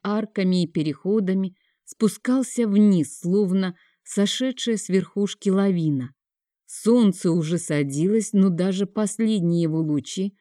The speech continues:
успевали отразиться в цветных стёклах строений и продемонстрировать, насколько красива и необычна эта крепость. Здесь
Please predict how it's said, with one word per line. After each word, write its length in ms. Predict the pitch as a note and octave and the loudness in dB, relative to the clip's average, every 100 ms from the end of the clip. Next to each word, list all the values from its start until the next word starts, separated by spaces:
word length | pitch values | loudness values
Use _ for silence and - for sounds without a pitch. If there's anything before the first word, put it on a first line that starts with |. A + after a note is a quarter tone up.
| _ _ | _ _
успевали 600 | B3+ - A#3+ G#3+ A3+ G#3+ | -6 -2 0 2 2 2
отразиться 760 | F#3 - E3 D#3+ C#3 F3+ - F#3 | 2 0 -2 -2 0 -4 -4 -8
в 60 | - | -6
цветных 680 | - E3+ - D#3+ E3 G3 | -4 -4 -2 0 0 0
стёклах 680 | - - D#3+ D3 - E3+ E3 _ _ | -4 -8 -4 -4 -2 -4 -4 _ _
строений 920 | - - F3 F3 F3 D#3 C#3 C3+ C3 _ _ _ _ - | -20 -4 0 2 2 0 0 0 -4 _ _ _ _ -4
и 80 | |
продемонстрировать, 1300 | A3 G3+ E3 E3 D#3+ D#3 - - E3 A#3 E3 C#3+ - _ | 0 2 2 2 4 2 -2 -4 0 0 0 -6 -12 _
насколько 680 | D#3 D#3 - - C4+ B3+ G3+ | -4 -2 -4 -4 -4 -2 -4
красива 560 | - E3+ D#3+ G3+ F#3+ | -2 -4 -4 -4 0
и 40 | F3 | 2
необычна 720 | F3 E3 D3 C#3+ F3+ E3+ D#3 | 2 2 0 -2 -4 0 0
эта 160 | D3+ D#3 | -2 -4
крепость. 680 | G3+ D#3 B2+ C#3 - - _ _ _ _ _ | -4 -4 -8 -12 -18 -20 _ _ _ _ _
Здесь 580 | - D3+ D3 E3+ B3+ - | -6 -6 0 0 0 -2